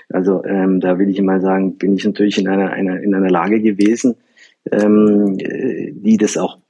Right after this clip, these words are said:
möglich gemacht hat. Das, ob das jetzt alles so sinnvoll ist, weiß ich nicht. Ich hab, ähm, auch von den jungen Leuten schon gelernt, dass es vielleicht manchmal mit, mit ein bisschen weniger auch geht. Dann kommt natürlich so ein Punkt von Leidenschaft dazu,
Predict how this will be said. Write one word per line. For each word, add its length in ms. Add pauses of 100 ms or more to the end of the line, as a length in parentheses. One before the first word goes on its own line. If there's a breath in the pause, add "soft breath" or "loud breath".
(120)
möglich 400
gemacht 400
hat. 160
Das, 280 (640)
ob 180
das 180
jetzt 160
alles 200
so 80
sinnvoll 600
ist, 460
weiß 220
ich 140
nicht. 180
Ich 160
hab, 220
ähm, 320
auch 140
von 180
den 140
jungen 240
Leuten 360
schon 220
gelernt, 520
dass 120
es 120
vielleicht 520
manchmal 480
mit, 220
mit 180
ein 60
bisschen 280
weniger 280
auch 180
geht. 240 (280)
Dann 160
kommt 180
natürlich 300
so 80
ein 100
Punkt 220
von 100
Leidenschaft 680
dazu, 280